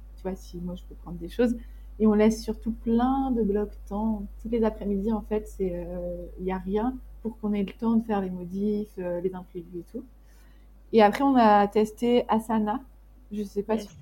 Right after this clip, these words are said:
Speaker 1: tu connais. Euh,
Speaker 2: Ouais.
Speaker 1: très, très cool. Euh, enfin, moi, ça me convient. J'avais testé plein de trucs. J'avais testé Notion, j'avais testé, euh, Trello.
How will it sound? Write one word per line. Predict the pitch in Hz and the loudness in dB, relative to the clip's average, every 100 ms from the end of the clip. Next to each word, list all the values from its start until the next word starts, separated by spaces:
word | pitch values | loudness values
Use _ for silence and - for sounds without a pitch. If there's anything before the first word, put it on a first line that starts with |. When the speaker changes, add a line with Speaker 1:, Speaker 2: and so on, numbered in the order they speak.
| - | -8
Speaker 1:
tu | 202 | -8
connais. | 220 - - - - | -8 -12 -20 -20 -10
Euh, | 208 202 | 0 2
Speaker 2:
Ouais. | 196 - - - - | 2 -2 -12 -16 -16
Speaker 1:
très, | - 269 | -6 -6
très | - 233 | -4 -6
cool. | - - 254 240 202 | -6 -6 -6 -4 -4
Euh, | 196 185 | -4 -4
enfin, | 180 185 | -6 -8
moi, | 190 226 | -4 -4
ça | 226 | -6
me | 190 | -10
convient. | 202 190 214 220 | -10 -6 -2 -2
J'avais | 196 170 | -2 -6
testé | 185 - 170 | -14 -16 -14
plein | 202 | -12
de | 196 | -10
trucs. | 202 | -10
J'avais | 190 - | -12 -12
testé | - - | -16 -12
Notion, | 180 185 - 202 202 | -10 -10 -8 -4 -4
j'avais | 196 175 | -4 -8
testé, | 185 - - 175 | -12 -14 -8 -8
euh, | 175 - - - 175 - | -8 -12 -18 -18 -16 -8
Trello. | 208 196 196 220 | -2 0 2 0